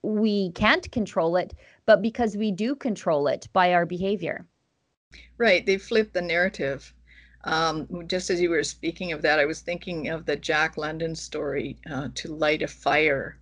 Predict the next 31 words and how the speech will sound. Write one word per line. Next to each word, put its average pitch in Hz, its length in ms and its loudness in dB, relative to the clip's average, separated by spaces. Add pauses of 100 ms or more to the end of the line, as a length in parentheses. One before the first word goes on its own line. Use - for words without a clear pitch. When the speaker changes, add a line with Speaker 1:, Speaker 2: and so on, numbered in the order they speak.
(600)
Speaker 2:
Um, 147 580 0
I 110 120 0
think 202 220 0
it's 165 180 0
really 170 240 2
worth 156 380 0
people 147 360 -4
reading 156 400 -2
that, 135 200 0
especially 190 420 0
city 156 380 -2
people 139 420 -6
who, 147 260 -4 (180)
you 165 180 -2
know, 143 200 2 (140)
are 143 220 0
so 160 240 4
obsessed 160 460 2
with - 200 -2
climate 165 340 0
change 151 260 -2
and 156 140 -4
such. 143 240 -4
Like, 139 220 -2 (720)
read 214 440 4
this 175 560 2 (360)
old 170 420 8
time 151 340 -2
story 139 560 2
of 143 240 -4
a 117 380 -2